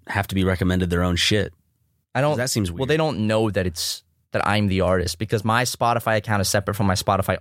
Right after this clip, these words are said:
Speaker 2: artist
Speaker 1: Oh,
Speaker 2: account.
Speaker 1: there's no, there, like,
Speaker 2: No.
Speaker 1: there's no linkage, bro.
Speaker 2: Like, uh,
Speaker 1: There's no linkage, Park.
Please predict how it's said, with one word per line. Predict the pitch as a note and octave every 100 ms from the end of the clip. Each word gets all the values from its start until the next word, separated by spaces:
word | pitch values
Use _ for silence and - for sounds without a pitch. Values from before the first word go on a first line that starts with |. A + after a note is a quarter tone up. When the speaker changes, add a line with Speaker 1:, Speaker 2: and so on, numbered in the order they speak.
| -
Speaker 2:
artist | G2 F2+ -
Speaker 1:
Oh, | A2+ G#2
Speaker 2:
account. |
Speaker 1:
there's | G#2 G#2
no, | G#2 G#2 G2+
there, | F#2 G2 F#2
like, | D#2+ - E2 F2+ F2+
Speaker 2:
No. | - - _
Speaker 1:
there's | B2+ C3+
no | C#3
linkage, | G#2 F#2+ F#2 G#2+ C3+ C3+ B2
bro. | C#3+ D#3 E3+ E3
Speaker 2:
Like, | F#2 F2 - -
uh, | F#2 F#2 E2 B1+ -
Speaker 1:
There's | G#2
no | B2+
linkage, | A#2+ G2+ G#2 A#2 -
Park. | F2+ G2+ -